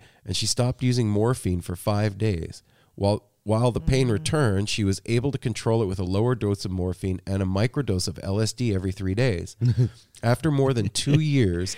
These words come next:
Speaker 1: in January of twenty eighteen, she stopped using both morphine and L S D and reported no withdrawal symptoms, although the case report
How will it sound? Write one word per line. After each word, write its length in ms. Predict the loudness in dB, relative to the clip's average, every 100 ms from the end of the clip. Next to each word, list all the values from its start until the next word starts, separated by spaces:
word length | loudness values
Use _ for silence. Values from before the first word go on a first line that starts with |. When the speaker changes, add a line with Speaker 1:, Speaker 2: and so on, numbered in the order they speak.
| -4
Speaker 1:
in 180 | -2
January 460 | 0 0 2 0 0
of 60 | -2
twenty 340 | -4 -2 0
eighteen, 380 | -2 -4 -4 -4
she 160 | -4 -4
stopped 400 | -2 -2 -2 -2
using 260 | -2 -2
both 300 | -2 -2 -2
morphine 480 | -2 -4 -2 -4 -4 -2
and 280 | 0 0 -2
L 160 | -4
S 140 | -4 -6
D 300 | -8 -10 -10 _ -20 -20 -4
and 140 | 0
reported 440 | 0 0 -2 0 0
no 200 | 2 2
withdrawal 440 | 0 -2 0 0
symptoms, 560 | -2 -4 -6 -12 -12 -8
although 340 | -4 0 0 0
the 100 | -2
case 320 | -2 0 -2
report 400 | -2 -2 -2 -4